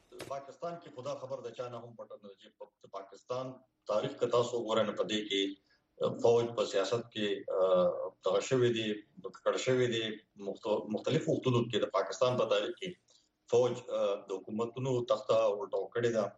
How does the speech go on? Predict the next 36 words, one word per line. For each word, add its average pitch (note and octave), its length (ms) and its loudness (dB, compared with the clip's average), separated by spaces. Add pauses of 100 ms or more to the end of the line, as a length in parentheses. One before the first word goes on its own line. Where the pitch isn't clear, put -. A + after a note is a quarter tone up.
(520)
فوج B2+ 240 4 (160)
براه G#2+ 280 2
راست C3 360 2
په A2+ 80 -2 (500)
دغه G#2+ 140 -2
کې، A2+ 240 -6 (240)
ا، F#2+ 40 0 (180)
ملوث G2+ 280 -2
شوی B2+ 280 4
دی. A2+ 180 2 (180)
تاسو G#2+ 640 -2
ته G2 80 0
که - 120 -6
په F#2 120 0
یاد A2+ 180 4
وي G#2+ 100 -4
کې - 140 -10
اسلامي G2 340 0
جمهور G#2+ 280 -6
اتحاد G#2+ 380 2
جوړ G2+ 260 -8
شو، G2+ 240 -6
په - 120 0
هغې G#2 240 0
باندې G#2+ 220 0 (420)
په - 140 -16
سپریم A2 260 -6 (100)
کورټ F3+ 180 6 (260)
کې، A2 140 -6 (340)
ا، - 20 2 (1080)
محمد G#2 380 2
ایر G#2 180 2
مارشل G#2+ 320 2
اظفر G2 400 -2
خان C3 160 4
صاحب - 180 -2